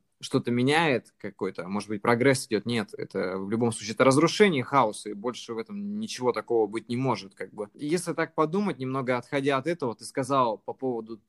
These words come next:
художественной прозы и писать, реализовывать, что-то делать. Я вдруг задумался о том, что бывает такое мнение у читателей, что все, что пишет автор, исключительно является частью его повседневной жизни. Ну, это вот,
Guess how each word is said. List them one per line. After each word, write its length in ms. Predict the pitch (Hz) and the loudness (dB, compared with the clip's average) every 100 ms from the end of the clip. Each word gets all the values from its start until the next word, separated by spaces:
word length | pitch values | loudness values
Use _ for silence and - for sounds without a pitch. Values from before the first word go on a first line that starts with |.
| - | -10
художественной 460 | 131 131 120 123 113 | -2 0 -2 -6 -2
прозы 460 | 139 180 151 113 | 2 2 0 -4
и 260 | 110 110 104 _ - | -4 -6 -8 _ 0
писать, 360 | 135 151 147 | 2 6 6
реализовывать, 540 | 127 117 123 160 185 135 | 6 4 6 6 6 4
что-то 200 | - 117 | -2 0
делать. 320 | 156 170 131 _ _ 139 | 4 4 4 _ _ 0
Я 100 | 151 | 2
вдруг 160 | 165 | 2
задумался 480 | 165 170 190 175 190 | 0 2 2 2 0
о 60 | 175 | 2
том, 180 | 214 | 0
что 460 | 196 - 147 143 131 | 0 4 6 6 4
бывает 380 | 135 143 160 139 | 0 2 2 2
такое 240 | 139 139 143 | -4 -6 -4
мнение 260 | 156 180 | -4 -8
у 40 | 156 | -8
читателей, 520 | - 131 127 113 107 | -6 -4 -4 -6 -8
что 560 | - - 127 123 117 - - | -8 -2 2 2 0 -4 -10
все, 200 | - 147 | -4 -2
что 140 | - | -2
пишет 360 | 156 151 165 170 | -4 -4 -2 2
автор, 420 | 196 - 131 104 131 | 2 2 -4 -4 -6
исключительно 500 | - 135 131 185 147 | -6 -6 -12 -4 -2
является 480 | 123 139 143 - | 0 0 0 -2
частью 640 | - 139 147 - 127 113 - | -4 0 0 -2 -2 -2 -4
его 200 | 127 127 | -2 0
повседневной 600 | 131 120 - 123 127 120 | 0 -2 -4 -2 0 0
жизни. 340 | 117 131 104 101 | 0 -2 -2 -4
Ну, 240 | 143 139 - | -4 -4 -2
это 180 | 151 143 | 2 2
вот, 140 | - | 0